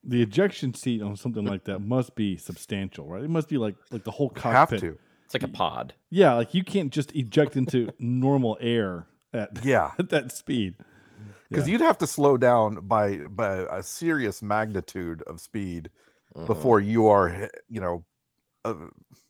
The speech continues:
Speaker 2: exposed to
Speaker 1: Yes.
Speaker 2: that, that
Speaker 1: Yeah.
Speaker 2: air.
Speaker 1: Yeah, the air would just shred you. It'd be like hitting
Speaker 3: Oh,
Speaker 1: a
Speaker 3: yeah.
Speaker 1: brick wall.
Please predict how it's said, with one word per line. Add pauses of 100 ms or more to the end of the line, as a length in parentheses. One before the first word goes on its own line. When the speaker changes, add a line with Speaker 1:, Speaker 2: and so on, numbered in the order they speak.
(440)
Speaker 2:
exposed
to (240)
Speaker 1:
Yes.
Speaker 2:
that, (100)
that
Speaker 1:
Yeah.
Speaker 2:
air.
Speaker 1:
Yeah,
the
air
would
just
shred
you. (260)
It'd
be
like
hitting
Speaker 3:
Oh,
Speaker 1:
a
Speaker 3:
yeah.
Speaker 1:
brick
wall.